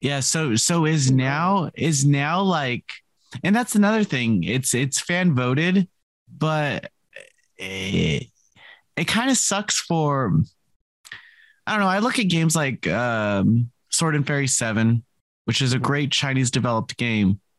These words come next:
Speaker 1: that'll never get recognition, you know? And
Speaker 2: Yeah.
Speaker 1: even if it was on the list, Alice has way more fans than they do,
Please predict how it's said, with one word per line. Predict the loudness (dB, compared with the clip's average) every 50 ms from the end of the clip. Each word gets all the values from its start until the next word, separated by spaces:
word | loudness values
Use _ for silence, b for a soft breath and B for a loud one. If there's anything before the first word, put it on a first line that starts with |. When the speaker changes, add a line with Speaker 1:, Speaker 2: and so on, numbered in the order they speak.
| _ _ _ -4
Speaker 1:
that'll | -2 0 2 4
never | 4 6 4 4 4 2 0 0
get | 0 0 0 0 0
recognition, | 0 0 0 0 2 2 2 2 2 0 0 2 2 2 2 0 -4 -2
you | -2 0 0
know? | 0 0 0 0 -2 -2 -6 B B B B B
And | 0 0 2 2
Speaker 2:
Yeah. | 2
Speaker 1:
even | 2 2 2 2
if | 2 2
it | 2 2
was | 2 2 2 2 2 2 2
on | 2 2 2
the | 2 2 2
list, | 0 2 2 0 0 0 -2 -2 -4 -4 -6 -6 -8 _ _ _ _ _ _ _ _ -6
Alice | -4 -2 0 0 0 0 0
has | 0 2 2
way | 2 2 2 0 0
more | 0 0 0 -2
fans | -4 -4 -4 -2 0 0 0 0 0 0
than | 2 2 2
they | 4 2 2
do, | 2 2 2 2 2 2 0 0